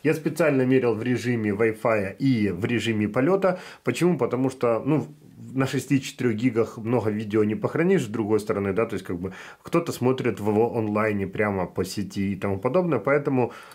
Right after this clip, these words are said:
а, и тот, и другой вариант, то есть достаточно для того, чтобы перелететь через океан, полностью перелететь через океан и,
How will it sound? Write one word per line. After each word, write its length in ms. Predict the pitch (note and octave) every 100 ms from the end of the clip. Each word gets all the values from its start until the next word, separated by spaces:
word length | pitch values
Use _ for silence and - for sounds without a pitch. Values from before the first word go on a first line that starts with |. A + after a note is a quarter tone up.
| -
а, 240 | A2+ G#2 -
и 120 | F3
тот, 320 | D3 F#3+ E3
и 40 |
другой 380 | C#3+ C#3 C#3+ D3+
вариант, 380 | C#3 D3+ F3 D3
то 60 | B2+
есть 220 | - A#2+
достаточно 600 | B2+ - D3 C3+ C3 B2+
для 160 | A#2
того, 180 | A#2+ C3+
чтобы 220 | C3+ B2
перелететь 600 | G#2+ A#2+ A#2+ A2+ A2 B2
через 300 | - C3 A2+
океан, 460 | A2 G#2+ B2+ C3+ C3 - -
полностью 480 | C#3 B2 G2+ F#2 F#2
перелететь 500 | G#2+ F#2+ F#2 G#2 F#2+
через 260 | - G2 F#2+
океан 460 | G2+ A#2 A#2+ B2 -
и, 440 | A2 G#2 G2 F#2